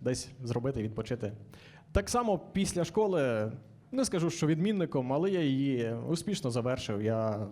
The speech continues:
поступив в університет, який хотів. Поступив на кафедру менеджменту та адміністрування. Там все добре, все класно в мене.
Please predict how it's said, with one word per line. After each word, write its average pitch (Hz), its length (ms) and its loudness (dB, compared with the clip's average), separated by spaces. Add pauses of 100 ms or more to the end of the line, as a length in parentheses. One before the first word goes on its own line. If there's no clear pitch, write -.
поступив 151 500 0
в 131 180 -6
університет, 147 640 0
який 120 240 -4
хотів. 165 440 -4 (520)
Поступив 185 280 0
на 165 100 0
кафедру 170 340 0
менеджменту 151 640 0
та 151 120 0
адміністрування. 151 800 0
Там 156 280 0
все 151 200 0
добре, 147 380 0
все 165 280 -2
класно 156 400 0
в - 20 -2
мене. 110 300 -2